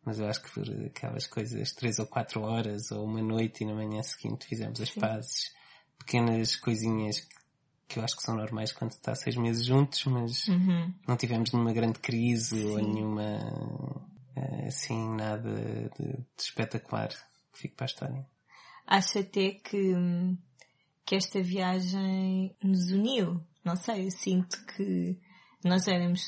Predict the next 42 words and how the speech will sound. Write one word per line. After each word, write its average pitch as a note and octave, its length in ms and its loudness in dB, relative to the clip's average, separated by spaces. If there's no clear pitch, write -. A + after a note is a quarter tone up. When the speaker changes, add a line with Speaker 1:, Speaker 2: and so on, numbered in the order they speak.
Speaker 2:
super F#3 320 0
amigos, F3+ 440 4
éramos F3+ 440 0
melhores F3 380 4
amigos F#3+ 720 0
antes F#3+ 240 2
de - 80 0
irmos F3 140 2
para E3 180 -2
a - 20 -2
viagem, F#3+ 600 -4
mas F#3+ 220 6
agora F#3+ 540 4
estamos F#3 380 2
mesmo F#3 340 4
super F3+ 460 -4
cúmplices. G3 800 2
Não G3+ 120 6
sei, G3 380 4
uma G3+ 220 4
coisa G#3+ 240 0
que G#3 100 -4
nós F#3+ 200 2
dissemos F#3 460 2
nas F#3 140 2
Galápagos F3+ 840 -2
quando F#3 140 2
estávamos F#3 320 0
a F3+ 40 0
passear F3+ 520 -4
foi F#3 260 -6
que F3+ 200 -8
nós F3+ 200 4
não F#3+ 100 2
fazemos F#3+ 300 0
ideia F#3 220 0
se F3+ 120 -4
vamos F#3+ 160 -2
ficar F#3+ 280 -6
juntos F#3+ 280 -4
para G3+ 160 -6
sempre, F#3 440 -4